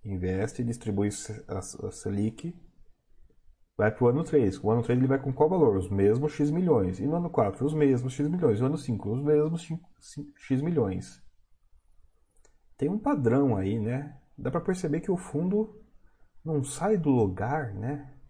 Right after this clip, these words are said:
Por quê? Porque ele distribui tudo. No caso de fundos de, de D I, ele distribui todo o D I. No, no caso de fundos de Selic, distribui toda a Selic.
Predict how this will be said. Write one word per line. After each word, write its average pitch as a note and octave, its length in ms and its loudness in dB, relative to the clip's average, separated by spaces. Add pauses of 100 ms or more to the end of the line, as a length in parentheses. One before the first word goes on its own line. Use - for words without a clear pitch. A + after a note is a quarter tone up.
(180)
Por C3+ 140 4
quê? - 80 -8
Porque G#2 120 -4
ele G2 120 0
distribui G2+ 520 0
tudo. A#2+ 600 0 (440)
No A2 120 0
caso G2+ 320 0
de G2+ 100 -2
fundos G#2 300 -2
de, G2 240 -2
de G#2 300 -2
D G2+ 200 2
I, G#2 60 2
ele G2 140 0
distribui F#2+ 520 -2
todo G#2 320 2
o G2 60 2
D G#2+ 120 6
I. A2+ 300 0
No, C3+ 120 -2
no B2 300 -12
caso G#2+ 220 0
de G#2+ 80 -4
fundos G#2 320 -6
de G2 60 -8
Selic, G2 520 -4 (640)
distribui F#2+ 440 0
toda F#2+ 180 0
a F#2 40 0
Selic. A2+ 720 -2